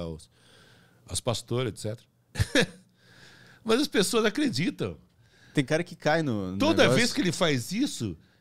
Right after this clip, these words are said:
Speaker 1: é um monte de idiota brigando, assim, "Esse cara tá, tá, tá sendo um filho da puta, sacana." Eu tenho que expli-, eu tenho que entrar, mas esse cara é meu amigo, esse cara tá fazendo um humor.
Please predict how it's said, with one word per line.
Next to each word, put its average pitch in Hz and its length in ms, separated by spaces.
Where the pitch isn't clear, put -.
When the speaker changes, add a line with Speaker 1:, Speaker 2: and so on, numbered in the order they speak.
Speaker 1:
é - 100
um 202 80
monte 185 380
de 294 60
idiota 180 840
brigando, 170 720
assim, 123 180
"Esse 240 280
cara - 400
tá, - 140
tá, - 360
tá 202 440
sendo 220 260
um 180 40
filho 233 200
da 240 100
puta, 240 540
sacana." - 340
Eu 202 80
tenho 269 140
que - 60
expli-, 233 200
eu 196 100
tenho 233 180
que 240 60
entrar, 226 140
mas 220 140
esse 196 140
cara 220 180
é 214 40
meu 214 120
amigo, 156 500
esse 151 180
cara 170 260
tá 175 120
fazendo 175 220
um 151 220
humor. 135 640